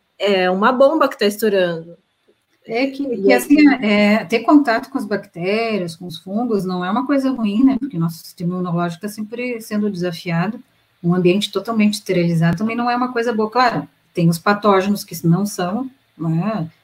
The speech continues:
Speaker 2: que vão causar doença, mas tem as nossas bactérias e fungos do bem, os amigos, né, que tão ajudando a gente, né? E, mas, claro, as pessoas cada vez mais,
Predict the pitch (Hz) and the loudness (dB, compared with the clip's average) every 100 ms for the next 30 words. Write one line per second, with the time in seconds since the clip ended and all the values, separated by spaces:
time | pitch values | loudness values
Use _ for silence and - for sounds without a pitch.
0 | _ - 180 160 165 170 175 190 165 165 | _ -2 0 2 2 2 2 4 4 4
1 | 165 165 185 208 208 - _ - 180 165 | 4 6 4 0 -6 -12 _ -4 -2 0
2 | 202 214 214 220 214 220 214 202 180 - | 4 4 6 4 2 -2 -2 -4 -4 -4
3 | - 190 196 185 185 190 196 185 185 185 | -2 0 0 -2 -6 -8 -8 -6 -2 0
4 | 190 202 170 160 156 170 214 175 151 147 | 0 0 0 0 2 2 2 0 -2 -4
5 | 147 _ _ _ _ 233 247 247 240 240 | -8 _ _ _ _ -8 -2 0 0 2
6 | 220 226 208 175 180 - 170 156 165 - | 2 2 0 0 -4 -6 -4 -2 -2 -8
7 | _ _ _ _ _ - 170 160 151 151 | _ _ _ _ _ -4 0 2 0 -2
8 | 160 165 165 208 208 170 170 185 170 180 | 2 2 2 2 2 0 -4 -4 -4 0
9 | 175 180 190 185 175 170 165 - | 2 2 2 0 0 0 -2 -10